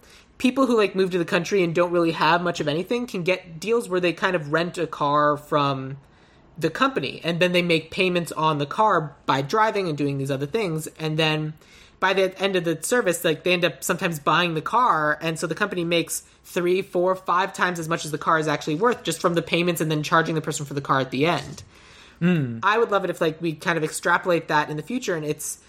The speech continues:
Speaker 1: Cabby's, like, like, ca-, like, literally Cabby doesn't own the car, the car owns Cabby.
Speaker 2: Yeah, that's pretty great.
Speaker 1: And, like,
Speaker 2: Um,
Speaker 1: Cabby's still like, "I, I got, I just have two hundred and thirty-four more payments to make."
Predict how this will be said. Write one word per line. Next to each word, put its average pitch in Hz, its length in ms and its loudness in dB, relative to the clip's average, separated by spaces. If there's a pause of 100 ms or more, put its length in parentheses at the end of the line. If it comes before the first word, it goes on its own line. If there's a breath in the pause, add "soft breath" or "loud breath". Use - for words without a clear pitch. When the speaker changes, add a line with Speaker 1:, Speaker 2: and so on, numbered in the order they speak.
(280 soft breath)
Speaker 1:
Cabby's, 190 440 2
like, 160 300 2 (720 soft breath)
like, 180 240 0
ca-, 247 200 -4
like, 185 200 2
literally 233 340 0
Cabby 196 400 0
doesn't 202 300 0
own 180 220 2
the 165 80 0
car, 175 600 2
the 185 80 -2
car 190 400 2
owns 170 320 -2
Cabby. 143 520 -2 (1120)
Speaker 2:
Yeah, 220 220 2
that's 220 160 0
pretty 170 220 0
great. 127 340 -2 (420)
Speaker 1:
And, 185 120 -2
like, 175 120 2
Speaker 2:
Um, 143 140 2
Speaker 1:
Cabby's 220 300 0
still 226 180 0
like, 208 200 0 (220 loud breath)
"I, 196 240 0 (140)
I 175 160 2
got, 196 360 -2 (280 loud breath)
I 185 180 2
just 208 200 -4
have 185 360 0 (420 soft breath)
two 285 220 2
hundred 233 260 0
and 214 160 0
thirty-four 254 520 2
more 233 180 2
payments 233 440 0
to 220 100 2
make." 240 480 0